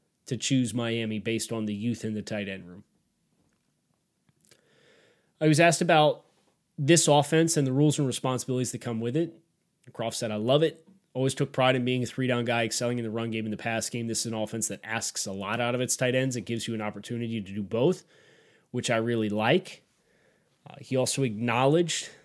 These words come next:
that he still thinks he can do some things well in the passing game. Uh, going into year nine, he's, he acknowledges he's viewed as more of a blocker now, uh,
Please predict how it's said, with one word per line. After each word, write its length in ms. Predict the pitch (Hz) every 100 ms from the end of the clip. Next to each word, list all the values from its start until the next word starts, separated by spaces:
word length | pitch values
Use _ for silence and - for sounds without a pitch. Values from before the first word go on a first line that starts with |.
| _
that 220 | - 120 -
he 140 | 120
still 240 | - 127
thinks 340 | - 143 147 -
he 80 | 160
can 160 | 156
do 160 | 139 147
some 180 | 139 127
things 240 | 143 117
well 160 | 131 143
in 60 |
the 60 | 135
passing 400 | 135 139 143 131
game. 280 | 135 143 143 _ _ _ _ -
Uh, 140 | 95
going 220 | 98 120 127
into 220 | 113 117
year 120 | 113
nine, 680 | 107 107 110 123 160 180 - _ _
he's, 220 | - 104 - _
he 220 | - 120 117
acknowledges 640 | 107 110 120 123 127 120
he's 220 | 120 -
viewed 380 | 110 107 127 127
as 200 | 120 -
more 180 | 120 123
of 80 |
a 60 | 104
blocker 440 | 110 110 120 131
now, 420 | 113 110 113 123 - _ _ _ _ _
uh, 240 | 104 95